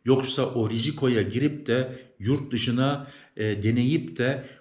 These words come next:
buraya gelip o parayı harcayıp, şimdi diyelim ki on bin euro harcadınız, on bin dolar harcadınız. Buraya geldiniz. Arkadaşlar, burada kalma garantiniz yok.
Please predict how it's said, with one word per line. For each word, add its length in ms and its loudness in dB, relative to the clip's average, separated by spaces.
buraya 360 4
gelip 440 0
o 140 -2
parayı 300 0
harcayıp, 580 0
şimdi 340 -4
diyelim 320 0
ki 320 -2
on 280 2
bin 400 -4
euro 320 -4
harcadınız, 600 -8
on 220 -2
bin 180 -6
dolar 300 -4
harcadınız. 680 -8
Buraya 300 4
geldiniz. 720 0
Arkadaşlar, 760 0
burada 240 -2
kalma 320 0
garantiniz 680 -2
yok. 460 0